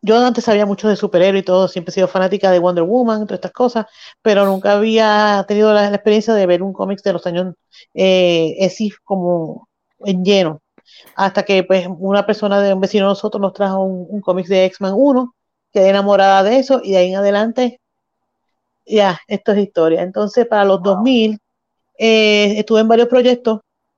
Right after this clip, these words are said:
Speaker 1: de peque-, de cómics que ta-, de intentos de cómics que nunca salieron,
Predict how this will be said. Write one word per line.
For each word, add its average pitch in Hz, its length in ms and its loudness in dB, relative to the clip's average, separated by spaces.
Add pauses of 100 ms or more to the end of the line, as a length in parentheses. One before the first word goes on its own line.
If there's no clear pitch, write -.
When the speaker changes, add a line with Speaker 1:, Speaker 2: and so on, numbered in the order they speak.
(140)
Speaker 1:
de 214 300 2 (100)
peque-, 214 320 0
de 214 240 0
cómics 226 420 -2
que 247 120 0
ta-, 208 260 0
de 208 180 -4
intentos 214 400 2
de 233 120 2
cómics 233 260 2
que 226 100 0
nunca 202 200 -4
salieron, 247 500 0